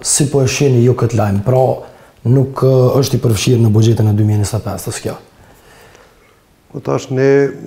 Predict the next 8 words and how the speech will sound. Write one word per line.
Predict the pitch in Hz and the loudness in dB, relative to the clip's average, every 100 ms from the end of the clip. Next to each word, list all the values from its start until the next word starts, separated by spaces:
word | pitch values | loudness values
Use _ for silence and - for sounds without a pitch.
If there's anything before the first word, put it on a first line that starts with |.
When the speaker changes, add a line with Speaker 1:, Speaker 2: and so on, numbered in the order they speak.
| 175 127 | -8 -2
Speaker 2:
në, | 120 113 113 - - - - - | 2 2 -2 -8 -20 -20 -18 -8
në | 127 120 110 - 85 90 | -4 -2 -2 -4 -10 -4
nëntor, | 127 117 95 98 135 135 | -2 -2 -4 -4 -4 -6
pra | 113 110 | -6 -4
në | 104 101 95 - - _ - | -4 -4 -6 -10 -18 _ -16
mbledhjen | 110 95 110 107 101 | -8 -2 0 0 -2
e | 90 | -2
rregullt | 92 107 98 87 | -2 -2 -2 -6